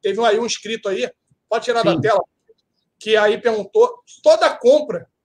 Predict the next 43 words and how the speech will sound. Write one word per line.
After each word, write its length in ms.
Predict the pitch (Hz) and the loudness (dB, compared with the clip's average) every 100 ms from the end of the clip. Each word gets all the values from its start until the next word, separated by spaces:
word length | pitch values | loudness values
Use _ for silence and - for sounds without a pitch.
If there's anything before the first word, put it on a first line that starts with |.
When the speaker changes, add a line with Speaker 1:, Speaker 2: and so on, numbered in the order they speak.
| _ _ _ | _ _ _
Speaker 1:
que, 80 | 220 | 2
é, 400 | 214 214 202 - | 4 4 2 0
que 140 | 233 | -10
o 20 | |
Flamengo 340 | 226 226 226 208 | -2 0 0 0
vem 160 | 233 | -4
fazendo, 380 | 233 214 226 302 | -2 -2 -2 -4
assim 340 | 269 - 359 | -6 -8 -12
como 160 | 370 381 | -10 -4
a 100 | 339 | -4
venda 360 | - 233 330 311 | -4 -6 -4 -2
também, 280 | 240 233 277 | -2 -2 0
galera, 280 | 202 196 | 0 -2
entendam, 440 | 269 262 277 214 165 - | -6 -4 -4 -4 -6 0
pode 200 | 285 262 | 0 0
ver 160 | 247 | -2
ali 300 | 240 233 294 - _ _ | -2 -2 -8 -10 _ _
que 120 | - | -12
tem 140 | 269 330 | -6 -4
uma 240 | 339 277 | 0 0
ressalva 460 | 233 233 233 262 254 | 2 0 2 2 4
ali 160 | 233 | 2
no 100 | 254 | 0
balanço 380 | 269 233 240 240 | 2 4 4 2
ali. 260 | 202 190 - _ _ _ _ _ | -4 -4 -8 _ _ _ _ _
Todos 320 | - 381 370 302 | -4 -2 -2 -4
os 140 | - | -6
clubes 320 | - 277 302 | -4 -8 -6
estão 240 | - 285 285 | -6 -4 0
pagando 400 | 302 208 262 262 | 0 2 0 -2
de 100 | 247 | -2
forma 240 | 262 269 | 2 2
parcelada, 540 | 269 - 294 254 220 196 | 0 -4 -2 -2 -2 -4
não 140 | 190 | -6
tem 240 | 302 233 | -2 0
essa 340 | 247 254 226 170 _ _ | 0 -2 -6 -10 _ _
do 140 | 185 220 | -8 -6
clube 240 | 240 247 | -4 -4
vir 220 | 196 247 | -4 -2
aqui 300 | 233 - 247 | -2 -2 -8
e 40 | 269 | -4
falar 160 | 262 | -4
assim, 340 | 240 247 240 | -2 -2 -4